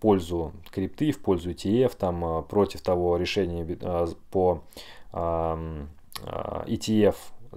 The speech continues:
от, а, Винклвоссов, от их, а, Gemini, ам, когда они там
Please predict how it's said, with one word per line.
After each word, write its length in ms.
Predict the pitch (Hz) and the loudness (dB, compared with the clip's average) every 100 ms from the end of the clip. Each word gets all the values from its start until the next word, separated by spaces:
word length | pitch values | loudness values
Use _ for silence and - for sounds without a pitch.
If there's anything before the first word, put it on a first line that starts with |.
| 104 - | -14 -2
от, 400 | 101 - - - - - | -2 -2 -8 -14 -16 -8
а, 340 | 85 82 82 | -4 -2 -2
Винклвоссов, 840 | 90 117 - 101 95 95 - - | 0 -2 0 0 4 4 2 -6
от 200 | - - | -4 -6
их, 320 | - 85 - - | -6 -10 -10 -8
а, 160 | 85 85 | -6 -4
Gemini, 600 | 85 92 90 87 85 - - - - - | -2 -2 -2 -2 -4 -6 -12 -16 -16 -12
ам, 760 | - 85 85 82 82 80 80 80 | -6 -2 -2 -2 -4 -6 -8 -6
когда 260 | 87 85 | -6 -4
они 120 | 85 80 | -4 -6
там 340 | - 82 82 | -8 -8 -8